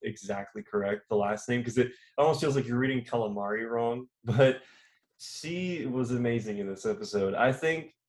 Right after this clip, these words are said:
Ethan Hawke has been amazing the whole time. I mean, it's Ethan Hawke.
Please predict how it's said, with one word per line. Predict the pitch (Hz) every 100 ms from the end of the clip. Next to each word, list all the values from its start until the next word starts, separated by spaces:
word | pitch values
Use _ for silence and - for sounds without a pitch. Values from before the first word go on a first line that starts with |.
| -
Ethan | 151 170 139
Hawke | 117 120 123
has | 107
been | - 107
amazing | 101 101 101 104
the | 98
whole | 104
time. | 101 104 101 104
I |
mean, | 101 101
it's | 101 -
Ethan | 104 101
Hawke. | 139 202 104